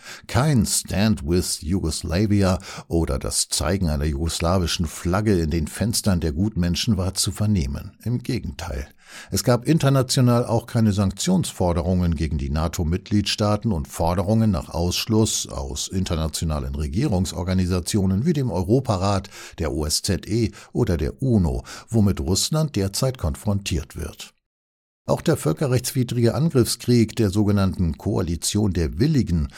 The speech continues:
unter Führung der U S A gegen den Irak zweitausendsechs ist nach westlicher Lesart bis heute kein Völkerrechtsbruch.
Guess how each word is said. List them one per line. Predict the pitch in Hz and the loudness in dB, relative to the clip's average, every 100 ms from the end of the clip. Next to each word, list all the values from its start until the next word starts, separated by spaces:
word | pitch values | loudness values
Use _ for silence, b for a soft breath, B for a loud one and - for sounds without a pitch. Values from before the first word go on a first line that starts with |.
| B - | B -8
unter | 73 67 | -4 -4
Führung | - 110 110 80 | -2 -2 0 0
der | 80 73 95 | -2 -4 -2
U | 87 | -2
S | 73 - | -2 -4
A | 107 117 | -4 -2
gegen | 82 78 76 | -2 -2 -2
den | 80 | -2
Irak | 78 73 90 107 - - | -4 -4 -2 -2 -4 -6
zweitausendsechs | 76 80 - 78 76 - 104 - - | -4 -4 -4 -4 -4 -2 -4 -2 -4
ist | 71 - 110 | -4 -4 -2
nach | 92 - | -2 -2
westlicher | 110 - - 139 120 104 | -4 -4 -4 -2 0 0
Lesart | 113 113 101 95 - | 2 0 0 -2 -2
bis | 95 - | -6 0
heute | 90 87 | 0 -2
kein | - - 82 85 | -8 -8 -6 -6
Völkerrechtsbruch. | - 85 90 69 69 - - - - - | -4 -4 -4 -6 -8 -8 -8 -6 -8 -10